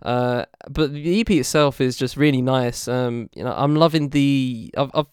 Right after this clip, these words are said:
I've said this before and I'll say it again. I'm loving the crop of women that are coming through right now, um, that just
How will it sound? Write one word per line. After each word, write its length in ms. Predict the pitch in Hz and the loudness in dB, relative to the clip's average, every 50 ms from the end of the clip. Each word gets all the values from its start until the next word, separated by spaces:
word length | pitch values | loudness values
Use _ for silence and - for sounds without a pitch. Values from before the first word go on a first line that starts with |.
| _ _ - | _ _ -4
I've 140 | 143 156 | -4 -2
said 180 | - - 185 151 | 0 0 0 2
this 100 | 147 - | 0 -2
before 360 | - 135 123 - 139 131 127 131 | -4 -6 -2 0 2 4 4 6
and 80 | 131 | 4
I'll 80 | 131 127 | 4 2
say 260 | - - 139 127 120 | 2 2 2 2 2
it 40 | 117 | 0
again. 260 | 117 - 123 120 127 | -2 -4 -4 -2 -2
I'm 120 | 135 143 | -2 0
loving 380 | 143 143 151 156 147 156 147 139 | 2 2 2 2 2 2 -2 -2
the 80 | 131 143 | -2 -4
crop 420 | - - - 135 131 123 - - | -8 -4 0 0 0 0 0 2
of 240 | 139 127 120 117 - | 2 2 2 2 2
women 320 | 135 131 127 127 127 123 | 2 2 2 2 0 0
that 100 | 123 92 | -2 -4
are 40 | 101 | -4
coming 320 | - - 139 131 127 123 | -4 -2 -2 0 0 0
through 320 | 120 - - 127 123 127 123 | -2 -4 -4 0 0 2 2
right 220 | 120 120 120 - | 2 0 -2 -4
now, 340 | - 120 123 120 117 123 127 - - - - - - - - | -4 -4 -4 -2 -2 -4 -6 -8 -14 -20 -20 -20 -20 -10 -2
um, 320 | - 127 127 127 123 123 | 0 2 2 2 2 2
that 160 | 120 131 127 - | 0 -2 -2 0
just 360 | - 151 - - - - | 0 -2 0 -2 -6 -8